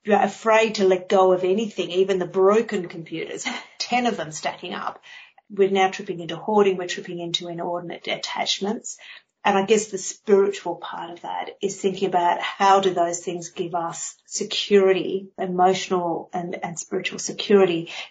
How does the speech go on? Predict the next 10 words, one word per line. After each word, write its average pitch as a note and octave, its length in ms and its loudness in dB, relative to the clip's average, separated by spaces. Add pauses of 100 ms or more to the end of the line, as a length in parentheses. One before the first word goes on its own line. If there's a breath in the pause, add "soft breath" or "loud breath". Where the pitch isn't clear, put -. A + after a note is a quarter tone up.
that G3+ 100 4
is F#3+ 100 2
perhaps F3+ 360 0
displacing F#3+ 840 2
our E3+ 200 -2
reliance F3 420 -2
on E3+ 240 -8
God E3+ 300 2
as - 200 -10
our - 160 0